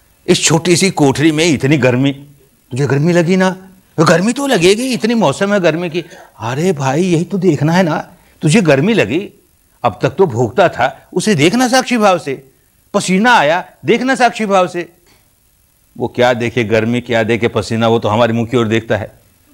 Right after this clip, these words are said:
कभी गुरु जी के मुंह की ओर देखता है, जैसे हम लोग उसका मजाक कर रहे हैं। ये भी कोई बात हुई? मैं साधना करने आया यहाँ पर, ध्यान करने आया, गर्मी को देखूं, पसीने को देखूं। अरे कोई आत्मा का दर्शन कराओ तो कल्याण हो जाए,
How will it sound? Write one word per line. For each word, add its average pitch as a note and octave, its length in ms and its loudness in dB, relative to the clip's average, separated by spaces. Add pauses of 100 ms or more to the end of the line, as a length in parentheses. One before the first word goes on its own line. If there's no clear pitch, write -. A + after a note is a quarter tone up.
(220)
कभी A#2+ 120 2
गुरु B2+ 240 2
जी B2+ 120 0
के C3+ 60 4
मुंह C3 160 -2
की C#3 100 -2
ओर B2 140 2
देखता A#2 340 0
है, - 260 -8 (200)
जैसे A#2+ 220 0
हम C3 140 0
लोग C3+ 100 0
उसका B2+ 180 -4
मजाक B2 300 0
कर B2 120 0
रहे A#2+ 120 -2
हैं। A2+ 220 -12 (500)
ये G#2+ 200 0
भी D3+ 100 4
कोई D#3+ 160 4
बात D#3 280 2
हुई? F3+ 100 -10 (380)
मैं C#3+ 80 -4
साधना C3+ 400 -2
करने C3 340 -4
आया A#2+ 140 0
यहाँ A2+ 280 -4
पर, A2 220 -6
ध्यान C#3 320 -4
करने C3 320 -4
आया, A2+ 400 -4 (140)
गर्मी D#3+ 220 2
को B3+ 100 0
देखूं, B3 260 -4 (680)
पसीने E3+ 300 2
को B3+ 140 0
देखूं। A#3 260 -4 (580)
अरे D3 260 4
कोई E3+ 260 -6
आत्मा D3+ 380 -8
का D3 160 -12
दर्शन C3 360 -10
कराओ A#2+ 340 -8
तो A2+ 120 -14
कल्याण G#2 360 -4
हो G2+ 120 -8
जाए, - 300 -14